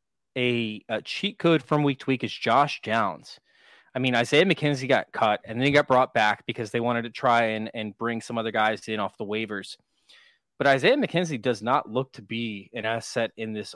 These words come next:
offense. He's, he looks to just be a special teams guy. That means that Joshua Downs is pretty much gonna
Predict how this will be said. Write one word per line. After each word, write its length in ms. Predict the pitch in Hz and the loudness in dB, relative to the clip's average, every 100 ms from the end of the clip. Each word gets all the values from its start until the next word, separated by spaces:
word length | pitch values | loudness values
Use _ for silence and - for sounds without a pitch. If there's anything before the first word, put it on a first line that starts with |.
| 101 | -4
offense. 640 | 110 120 110 95 - - | -2 -2 -4 -6 -8 -10
He's, 240 | 123 120 117 | -8 -8 -8
he 100 | 127 | -4
looks 200 | 147 170 | -2 -2
to 60 | - | -4
just 180 | 190 | -6
be 80 | 143 | -4
a 20 | |
special 360 | 113 - 127 120 | -4 -2 -2 -2
teams 280 | - 120 92 | -4 -4 0
guy. 280 | 113 101 - _ - - _ | 2 2 0 _ -20 -20 _
That 80 | 165 | 0
means 160 | 247 | 0
that 80 | 220 | 2
Joshua 380 | 156 160 185 143 | 4 6 4 0
Downs 360 | 131 151 139 107 | 4 6 4 0
is 100 | - | -6
pretty 220 | 226 254 | 0 2
much 280 | 214 180 - | 2 0 -2
gonna 160 | 151 | -2